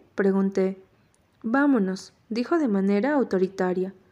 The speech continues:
"No, no he terminado mi batido y me quiero quedar aquí un rato más", expresé sin más. Aiken no dijo nada al instante,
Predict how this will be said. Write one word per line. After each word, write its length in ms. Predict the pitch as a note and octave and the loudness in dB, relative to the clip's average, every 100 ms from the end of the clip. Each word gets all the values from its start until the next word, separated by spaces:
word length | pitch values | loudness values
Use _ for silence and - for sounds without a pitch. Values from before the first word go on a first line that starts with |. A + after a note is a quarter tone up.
| _ - - _ - | _ -20 -20 _ -2
"No, 540 | A#3+ D4 D4+ D4+ - - | 2 4 4 0 -4 -4
no 380 | A#3 C#4+ E4 F#4 | 0 2 4 2
he 60 | |
terminado 640 | E4+ A3+ G#3 G#3 G3+ G3+ G3 | 2 0 2 4 4 4 4
mi 160 | G3 | 2
batido 580 | G3 G3+ A#3+ A#3+ A3+ - | 2 0 0 2 2 0
y 140 | G#3+ G#3+ | -4 -2
me 160 | A3+ | -2
quiero 260 | A3 C4+ F4 | -2 -2 0
quedar 300 | A3+ G3+ G3 | 2 2 2
aquí 240 | F#3 G#3 | 0 0
un 160 | G3+ G3+ | 2 2
rato 260 | G3+ G3+ | 0 0
más", 420 | G#3 A3+ A#3 A#3 - _ _ _ _ _ | -2 -2 -2 -6 -16 _ _ _ _ _
expresé 580 | A3+ A3+ - A#3 A#3 C#4+ | -4 -4 -4 -4 -4 -4
sin 260 | D#4+ E4 A#3 | -2 0 0
más. 360 | F#3 F#3 - _ _ _ _ _ - - _ | 0 -6 -14 _ _ _ _ _ -20 -20 _
Aiken 460 | A#3+ B3 A#3 C#4 C#4 | 0 0 0 2 2
no 100 | G3+ | 2
dijo 280 | G3+ G3 | 0 0
nada 280 | G3 G3 F#3 | 0 2 2
al 80 | F#3 | 0
instante, 640 | F#3+ G3 A3 G#3+ G#3 G3 | -2 -2 -2 0 -2 -6